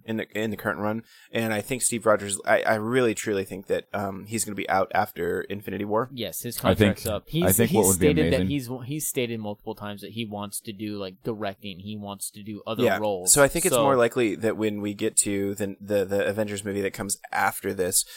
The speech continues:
Speaker 1: we're gonna have a new sort of leader, and I don't necessarily think we've seen that person yet.
Speaker 3: Also, we have no idea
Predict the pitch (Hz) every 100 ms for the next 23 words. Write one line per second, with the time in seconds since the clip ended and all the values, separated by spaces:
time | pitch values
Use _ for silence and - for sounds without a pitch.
0 | - - 123 127 127 113 101 98 98 101
1 | 101 101 101 95 90 92 95 - 104 98
2 | 110 120 110 107 107 101 101 95 98 95
3 | 101 95 - - 98 92 - 92 - -
4 | - - - _ _ 101 - 110 104 101
5 | 85 90 87 90 87 87 82 82 85